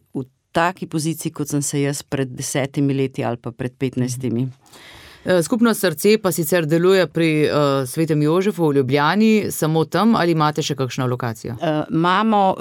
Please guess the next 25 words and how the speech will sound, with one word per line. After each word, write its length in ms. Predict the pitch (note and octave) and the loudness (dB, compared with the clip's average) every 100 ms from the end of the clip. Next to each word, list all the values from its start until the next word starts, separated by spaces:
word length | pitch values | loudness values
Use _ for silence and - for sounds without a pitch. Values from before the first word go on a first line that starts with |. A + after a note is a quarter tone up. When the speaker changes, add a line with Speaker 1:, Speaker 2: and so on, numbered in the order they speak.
| E3+ | -4
Speaker 1:
to 180 | D#3+ G3+ | 0 2
je 180 | G3 F3+ | 2 2
zdaj 340 | D#3+ F3+ F3+ - | 0 2 2 2
eno 220 | E3 E3 | 0 0
tako 360 | E3 D#3+ E3 E3 | 0 -2 0 0
izzivalno 600 | D#3 D#3 D3+ D#3+ F#3 G#3+ | 0 0 2 2 2 -2
vprašanje, 600 | G3 G3 - F3+ F#3 F#3 | -2 -4 0 0 2 0
ki 200 | - F3+ | -4 -6
bi, 280 | D#3 D#3+ - | -4 -4 -4
mi 200 | E3+ F#3+ | 0 2
bi 100 | F3 | 2
radi, 260 | E3+ E3 E3+ | 2 2 0
da 100 | D#3 | -4
se 160 | - | -4
to 160 | D#3 E3+ | -4 -2
razširi 380 | D#3 - E3+ D#3 | -2 -2 -2 0
na 140 | C#3+ | 0
celo 340 | C#3+ F#3 G#3 G3 | -2 0 0 -2
Slovenijo, 560 | - F3 E3 E3+ D3+ | -2 -2 0 2 0
radi 300 | - D#3+ E3+ | 0 -2 -2
bi, 100 | E3 D#3+ | -4 -4
da 140 | D#3 | -2
bi 240 | C#3+ D3+ | -2 -2
nas 260 | D3 D3 D3 | 0 0 -2
podprla 800 | - D3 - - G3+ G#3+ G3 E3+ | -6 -8 -8 0 2 2 2 0